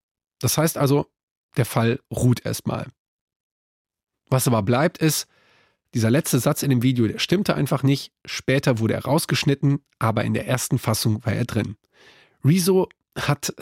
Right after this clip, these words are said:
eine Diskussion gestartet um die Frage, wie fair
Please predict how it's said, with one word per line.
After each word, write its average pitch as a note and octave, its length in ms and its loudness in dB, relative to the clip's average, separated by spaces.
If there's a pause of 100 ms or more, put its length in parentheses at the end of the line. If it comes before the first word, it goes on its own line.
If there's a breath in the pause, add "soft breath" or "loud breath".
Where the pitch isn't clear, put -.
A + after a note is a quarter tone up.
(180 loud breath)
eine C3 120 2
Diskussion C#3 640 0
gestartet C#3+ 500 0
um A#2+ 60 0
die A#2+ 100 2
Frage, B2 400 -2
wie A#2+ 140 0
fair E3 500 2